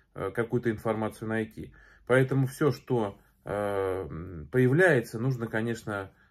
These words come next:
э, фильтровать, хотя в Telegram-каналах то, что появляется, потом всё это подтверждалось, например, связано с ампутациями, потом это и Навка сама подтвердила, но поначалу опровергают, поэтому для того, чтобы не запутаться, всё-таки можно было так сделать,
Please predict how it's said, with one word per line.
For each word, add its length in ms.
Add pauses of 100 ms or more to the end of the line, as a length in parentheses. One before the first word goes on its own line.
(140)
э, 140
фильтровать, 680
хотя 380
в 180
Telegram-каналах 720
то, 120
что 120
появляется, 500
потом 280
всё 160
это 100
подтверждалось, 680
например, 260
связано 320
с 60
ампутациями, 640
потом 300
это 140
и 20
Навка 280
сама 240
подтвердила, 640 (500)
но 260
поначалу 480
опровергают, 720 (440)
поэтому 680
для 140
того, 200
чтобы 200
не 60
запутаться, 460
всё-таки 320
можно 360
было 200
так 220
сделать, 320